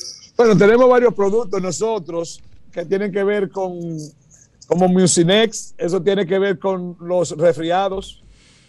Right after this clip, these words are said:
de multisíntomas, te alivia la tos, te alivia el dolor de cabeza, el de los huesos, la fiebre.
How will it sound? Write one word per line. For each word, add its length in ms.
de 140
multisíntomas, 1120
te 80
alivia 360
la 120
tos, 540
te 80
alivia 320
el 60
dolor 240
de 100
cabeza, 640
el 120
de 100
los 100
huesos, 440
la 120
fiebre. 560